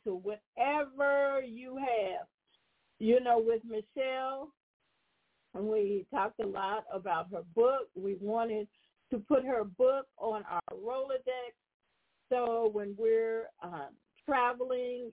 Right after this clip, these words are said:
and waiting, <laughs> we sit and wait and sit and wait and sit and wait. You know, it's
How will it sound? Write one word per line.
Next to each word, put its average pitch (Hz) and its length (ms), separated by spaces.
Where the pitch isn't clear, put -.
and 185 260
waiting, 269 800
<laughs> 453 360
we 330 180
sit 320 220
and 226 300
wait 247 340
and 208 200
sit 233 280
and 196 340
wait 208 340
and 196 400
sit 247 260
and 202 220
wait. 226 380
You 220 140
know, 208 160
it's 196 140